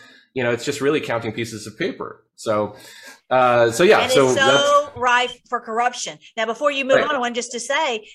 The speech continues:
Speaker 2: that, um, Tina Peters was, it's her fiduciary responsibility to make a copy
Speaker 1: Exactly.
Speaker 2: of that. That's a big
Speaker 1: Yep.
Speaker 2: to-do. And I'm sure that's a big thing
Speaker 1: Yep.
Speaker 2: that you're talking about in the documentary, that she didn't
Speaker 1: Yep.
Speaker 2: do anything illegal. She did this because it was required of her. And then she saw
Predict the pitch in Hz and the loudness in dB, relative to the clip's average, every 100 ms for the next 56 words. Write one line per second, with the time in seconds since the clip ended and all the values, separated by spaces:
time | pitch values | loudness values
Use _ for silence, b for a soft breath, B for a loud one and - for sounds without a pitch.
0 | - 220 208 208 - 226 214 208 214 277 | -6 -4 -4 -6 -8 -6 -4 -4 -6 -8
1 | 254 349 302 - 233 214 _ - 233 247 | -6 -8 -8 -6 -8 -8 _ -10 -8 0
2 | 285 262 233 269 - 233 208 190 220 190 | 0 2 -4 -4 -4 -4 -4 -4 -6 -6
3 | 185 175 247 208 165 B B 233 208 208 | -8 -4 -2 -4 -10 B B -4 -2 -4
4 | - 220 208 - 214 180 143 90 - B | -2 2 4 4 0 -2 -6 -8 -12 B
5 | - 233 277 269 233 214 247 285 233 - | -2 0 0 -2 -4 0 0 0 -4 -6
6 | 226 285 277 220 185 190 208 254 247 240 | -4 -2 -2 -2 -4 -6 -6 -4 -4 -4
7 | 214 240 240 240 214 220 220 214 233 233 | -4 -4 -4 -6 -6 -8 -12 -6 -8 -6
8 | 208 202 202 190 185 190 208 254 208 170 | -8 -8 -8 -6 -6 -6 -8 -6 -6 -8
9 | B B - 208 - 311 294 226 277 254 | B B -10 -4 -2 0 2 2 0 -2
10 | 233 233 220 214 262 220 - 294 294 226 | -2 -2 0 0 0 -2 -4 -4 -4 -4
11 | 220 214 226 226 - 214 214 214 - 233 | -6 -4 -4 -4 -8 -10 -8 -8 -8 -10
12 | 214 190 185 - 233 302 202 143 170 139 | -8 -10 -10 -2 0 2 0 -2 -4 -4
13 | 147 B 160 139 131 226 277 233 - 220 | -6 B -14 -14 -4 0 0 -2 -4 -6
14 | 208 190 165 160 | -4 0 2 2